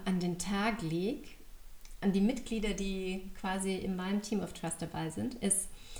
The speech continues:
dass ich wirklich vollstes Vertrauen in die fachliche Kompetenz der Leute habe, dass ich wirklich gute Informationen kriege, keine einseitigen Informationen, dass mir eben auch Alternativen aufgezeigt werden,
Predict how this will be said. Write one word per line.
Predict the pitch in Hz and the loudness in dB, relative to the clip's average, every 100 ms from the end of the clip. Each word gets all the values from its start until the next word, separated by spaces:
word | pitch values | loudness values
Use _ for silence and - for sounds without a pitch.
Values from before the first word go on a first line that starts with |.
| - - - | -12 -12 2
dass | 185 | 6
ich | - 208 | 6 6
wirklich | 220 220 202 | 6 6 0
vollstes | - 190 226 220 196 | 4 6 6 6 6
Vertrauen | 170 - - 165 180 190 190 - | 4 4 6 4 4 2 0 0
in | 180 175 | 2 2
die | 170 165 165 165 170 - - - - - - - | 2 2 2 0 -4 -10 -14 -16 -16 -12 -12 -10
fachliche | - 196 202 202 185 185 165 - | 0 2 4 2 2 2 0 2
Kompetenz | 185 175 - 170 170 165 - - - | 4 6 8 8 6 2 0 -8 -4
der | 170 160 160 156 175 | 0 2 2 0 -4
Leute | 175 165 160 165 156 | 0 0 2 0 -2
habe, | 170 - - - - - - - - - | -4 -6 -16 -16 -16 -16 -16 -18 -18 0
dass | - 190 | 6 6
ich | 196 - - - - - - - - | 6 0 -6 -10 -14 -16 -18 -18 -6
wirklich | 202 220 226 208 - | 2 4 4 0 2
gute | 247 381 285 | 4 6 6
Informationen | 190 208 190 180 - 196 233 254 | 2 2 2 2 4 4 4 2
kriege, | - 285 | 0 -2
keine | - 185 - | 0 0 2
einseitigen | 180 220 240 240 240 233 | 2 4 4 2 0 2
Informationen, | 233 240 226 226 - 240 262 214 | 2 2 2 2 2 2 2 4
dass | 190 | 4
mir | 202 190 | 4 4
eben | 190 185 | 2 2
auch | - 180 - | 0 -4 0
Alternativen | 180 - 180 180 226 214 220 | -2 0 0 4 4 4 2
aufgezeigt | 214 208 - - 214 220 - | 0 -2 -4 -4 -2 -4 -2
werden, | 208 214 247 285 | -2 0 0 0